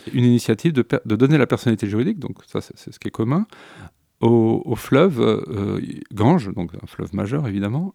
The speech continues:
et Yamuna, qui est, qui est un affluent également majeur du, du Gange. Et, et quasiment le même jour, la même semaine, voilà, le,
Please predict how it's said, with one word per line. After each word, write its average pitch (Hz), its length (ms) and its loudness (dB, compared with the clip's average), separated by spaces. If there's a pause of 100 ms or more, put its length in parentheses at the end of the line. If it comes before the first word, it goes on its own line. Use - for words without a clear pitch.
(100)
et 135 120 6
Yamuna, 117 420 2
qui - 160 -8
est, 95 220 -4
qui - 140 -10
est - 20 -4
un 98 80 -4
affluent 101 440 -2
également 92 360 -6
majeur 98 400 -6
du, 101 280 -6 (100)
du 104 140 -6
Gange. 95 300 -4 (840)
Et, 98 580 -2 (160)
et - 360 -12
quasiment 143 380 0
le 110 100 4
même 101 220 0
jour, 165 220 -2
la 117 100 -4
même 113 160 -4
semaine, 160 500 -2
voilà, 131 440 -2
le, 101 340 -6